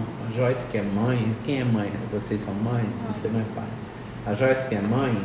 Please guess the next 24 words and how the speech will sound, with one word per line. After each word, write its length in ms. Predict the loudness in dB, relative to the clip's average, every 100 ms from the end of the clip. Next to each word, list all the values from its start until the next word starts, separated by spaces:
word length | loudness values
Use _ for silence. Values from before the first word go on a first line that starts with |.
| -2 -4
sem 140 | -4
querer 580 | 0 0 2 2 2 0
desmerecer 840 | -2 0 2 2 0 2 4 4 4
o 100 | 2
sentimento 580 | 2 2 2 2 0 -2
de 80 |
vocês 500 | -2 0 0 2 2 0
por 100 | -4
sobrinhos, 880 | -2 0 2 4 6 6 6 4 2 0
por 100 | 0
afilhados 640 | 2 2 2 4 4 2 0
e 40 |
tal. 160 | 0 -2 -2 -4 -6 -6 2
A 140 | 4
gente 240 | 6 4 2
que 120 | 4
é 60 | 4
pai 380 | 4 2 4 4
e 260 | 2 2
mãe, 200 | 2 2 -2 -6 -10 -10 -4
né? 240 | 0 0 -2 -8 -12 -12 -12 -12 -12 -12 -6
É, 240 | 0 0 0
principalmente 520 | 0 0 0 0 0 2
mãe, 380 | 4 4 2